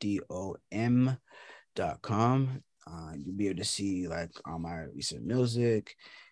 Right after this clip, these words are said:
all my social media stuff is attached there, um, different things I've been involved in. So feel free to find me there and everywhere connected. And, um,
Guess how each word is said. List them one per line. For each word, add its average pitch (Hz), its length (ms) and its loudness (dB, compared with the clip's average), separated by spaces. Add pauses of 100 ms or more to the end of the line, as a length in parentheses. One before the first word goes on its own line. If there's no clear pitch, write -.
(140)
all 107 140 0
my 98 140 0
social 98 420 0
media 117 440 4
stuff 113 340 0
is 104 120 0
attached 101 540 -2
there, 92 600 -4 (400)
um, 95 440 -8
different 113 240 -4
things 107 160 -2
I've 98 140 -4
been 95 140 -2
involved 85 440 -6
in. 87 140 -8
So 85 480 -6 (400)
feel 107 180 -2
free 101 340 0
to 92 560 -4
find 101 440 -2
me 101 220 0
there 95 480 -4
and 90 260 -6
everywhere 85 640 -8
connected. 90 720 -8 (480)
And, 82 420 -6
um, 73 580 -8